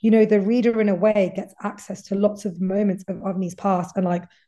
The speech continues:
secrets are hidden within her chapters that if you read closely, like, you, you could basically figure out what happened to Elliot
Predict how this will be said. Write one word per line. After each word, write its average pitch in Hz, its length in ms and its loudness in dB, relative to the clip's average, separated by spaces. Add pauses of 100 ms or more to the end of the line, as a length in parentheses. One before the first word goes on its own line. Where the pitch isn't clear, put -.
secrets 233 520 -2
are 214 40 4
hidden 190 340 2
within 185 220 0
her 196 180 2
chapters 175 640 -8
that 196 160 -4
if - 100 -12
you 202 140 -2
read 202 180 -4
closely, 202 340 0
like, 175 160 -4
you, 190 140 -4 (300)
you 202 100 -6
could - 260 0
basically 208 400 2
figure 185 240 -4
out 180 140 -2
what 202 80 -4
happened 175 240 -6
to - 120 -14
Elliot 180 340 -4